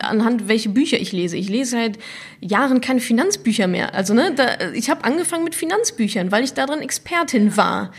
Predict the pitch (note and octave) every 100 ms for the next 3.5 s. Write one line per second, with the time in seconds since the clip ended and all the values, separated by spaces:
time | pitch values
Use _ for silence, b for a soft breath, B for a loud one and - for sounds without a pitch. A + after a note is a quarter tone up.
0 | B B B A#3+ A3+ D#4 - C4+ A#3 A3
1 | - A3 D4 D#4 D4 A#3 A3 G3+ G3+ A3
2 | C#4 E4 - F#3 G#3+ - G3+ F#3+ F#3+ G3
3 | D4 F4+ - F#3